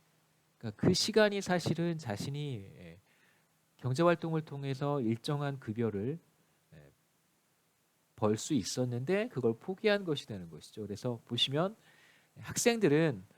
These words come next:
어떤 기회비용을 지불해야 되냐면요. 수-, 수업을 받는 동안, 공부를 하는 동안, 교육을 받는 동안 자신이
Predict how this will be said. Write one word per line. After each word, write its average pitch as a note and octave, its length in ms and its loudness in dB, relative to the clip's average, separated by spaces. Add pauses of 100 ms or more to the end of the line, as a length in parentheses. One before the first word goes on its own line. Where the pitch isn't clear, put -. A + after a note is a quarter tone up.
(220)
어떤 G#3+ 440 4
기회비용을 D3 640 2
지불해야 A#2+ 440 0
되냐면요. F#2 680 -8 (680)
수-, - 200 -20 (140)
수업을 A3 460 6
받는 B2 320 0
동안, B2+ 320 -6
공부를 D3 480 -2
하는 D#3 200 -2
동안, C3 440 -8
교육을 C3 340 2
받는 G#2+ 400 -6
동안 C3 380 -6
자신이 C3+ 600 -6